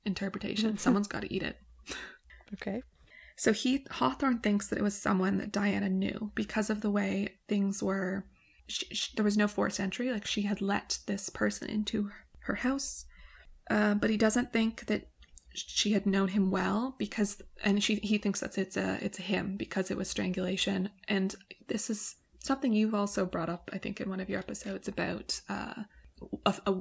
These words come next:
Speaker 1: woman's crime versus a man's crime. So there's kind of that being talked about as well.
Speaker 2: Mm, yeah, there's, I think, quite a lot of discussion of strangulation in that sense that it's a kind,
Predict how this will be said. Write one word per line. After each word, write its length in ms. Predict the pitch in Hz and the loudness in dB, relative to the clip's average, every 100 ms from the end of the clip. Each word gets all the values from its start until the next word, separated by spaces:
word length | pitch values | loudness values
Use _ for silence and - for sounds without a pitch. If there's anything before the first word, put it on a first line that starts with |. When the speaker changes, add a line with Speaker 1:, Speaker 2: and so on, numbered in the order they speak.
| - | -2
Speaker 1:
woman's 400 | 214 196 180 185 | 0 2 2 0
crime 400 | - 196 190 190 | -2 -4 -2 -4
versus 340 | 196 190 214 202 | -4 -4 -4 -4
a 40 | |
man's 320 | 202 202 202 | -4 -4 -4
crime. 380 | - - - 208 _ | -6 -8 -8 -8 _
So 140 | - 196 | -2 4
there's 320 | 190 190 - | 4 4 -2
kind 200 | - 202 | 0 0
of 120 | 190 | 0
that 320 | 180 185 - - | -2 -2 -4 -6
being 260 | 190 185 | -4 -4
talked 260 | - 208 - | -4 -6 -4
about 180 | 208 214 | -4 -4
as 120 | 214 | -2
well. 340 | 220 226 220 - - - - 262 | -2 -2 -4 -6 -20 -20 -6 -2
Speaker 2:
Mm, 360 | 262 233 208 - - | 0 0 -2 -6 -2
yeah, 280 | 240 254 214 | 2 2 2
there's, 340 | 233 226 - - - - | 2 0 -6 -14 -20 -12
I 120 | - 220 | -8 -4
think, 400 | 269 254 - - - - | -4 -4 -8 -18 -20 -8
quite 260 | - 240 | -4 2
a 60 | 226 | 2
lot 320 | 233 240 - | 2 2 0
of 100 | 208 | 0
discussion 600 | 202 - 185 - 185 180 | 0 -2 -4 -2 -2 -2
of 220 | 170 165 - - | -2 -6 -10 -16
strangulation 800 | - 175 180 175 160 165 - 175 | -6 -2 -2 -2 -2 -4 -4 -6
in 100 | 165 | -2
that 160 | 156 151 | -4 -2
sense 300 | 165 147 - | -4 -4 -4
that 140 | 165 | -2
it's 160 | 175 - | -2 -6
a 60 | 175 | -10
kind, 240 | - | -8